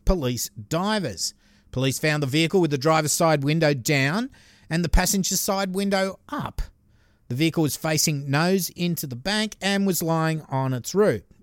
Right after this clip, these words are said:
So that much about what Ed said is pretty much true. An examination of the roadway, though, showed no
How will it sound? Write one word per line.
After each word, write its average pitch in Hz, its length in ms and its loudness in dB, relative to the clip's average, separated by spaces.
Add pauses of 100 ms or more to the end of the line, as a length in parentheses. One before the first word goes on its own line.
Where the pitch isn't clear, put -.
So 160 180 -4
that 208 180 0
much 170 440 -2 (140)
about 151 360 0
what 143 260 0 (440)
Ed 147 240 2
said 143 420 2
is 131 300 0
pretty 143 240 0
much 131 280 -2
true. 156 360 0 (520)
An 180 140 2
examination 196 720 2
of 151 140 0
the 139 80 0
roadway, 170 580 4
though, 131 240 2
showed 170 400 2
no 156 480 6